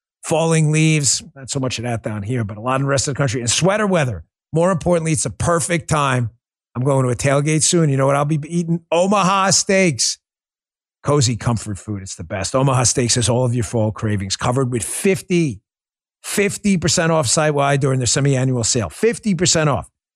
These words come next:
Your favorite tender, juicy, extra-aged steaks like their butcher's cut filet mignons. Go to omaha steaks dot com today. Use code Bongino at checkout. Get an extra thirty dollars off your order.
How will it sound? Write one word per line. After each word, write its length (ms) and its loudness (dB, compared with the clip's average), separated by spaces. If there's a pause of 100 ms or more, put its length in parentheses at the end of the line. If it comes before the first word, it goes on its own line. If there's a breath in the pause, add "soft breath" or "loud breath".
(120)
Your 120 0
favorite 580 0
tender, 460 0
juicy, 560 -4
extra-aged 580 -4
steaks 400 -2
like 140 -4
their 80 -8
butcher's 340 -2
cut 180 -2
filet 280 -8
mignons. 340 -6 (480)
Go 80 2
to 60 2
omaha 320 2
steaks 360 0
dot 220 0
com 240 0
today. 240 0
Use 180 -2
code 240 0
Bongino 460 0
at 80 -2
checkout. 460 0
Get 100 -4
an 60 -8
extra 200 -14
thirty 280 0
dollars 320 2
off 160 0
your 180 2
order. 240 2